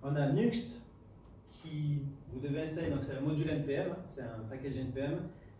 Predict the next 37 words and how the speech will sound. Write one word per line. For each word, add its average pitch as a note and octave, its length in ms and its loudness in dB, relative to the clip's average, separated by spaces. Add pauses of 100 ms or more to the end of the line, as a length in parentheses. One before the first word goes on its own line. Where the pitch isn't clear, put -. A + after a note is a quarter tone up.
(160)
Je A2+ 80 -14
vous A#2+ 100 -6
conseille C#3 320 0
de C3+ 40 4
l'installer C3+ 300 2
en, C3 80 0
en A2+ 420 -4
dev D#3+ 180 4
dependency C3 540 -2
parce - 140 -6
qu'il - 120 -12
fait B2+ 120 -8
cinq, E3 320 -2 (260)
soixante-huit D3+ 560 -6
mégabits, B2 880 -4 (260)
donc B2+ 160 -8
c'est B2+ 120 -8
assez B2 240 -4
lourd. F#3+ 420 4 (240)
Forcément, C3+ 240 -4
il A#2+ 60 -4
y - 20 -4
a - 20 -4
Webpack, A2+ 380 -4
il - 80 -8
y - 20 -10
a A#2 60 -8
Babel, C3 200 -6
il A#2+ 40 -4
y A2 40 -4
a G#2+ 40 -4
tout A2+ 140 -8
ce - 80 -10
qu'il - 140 -10
faut C3 160 -4
à A#2+ 40 -4
l'intérieur. A#2 460 -2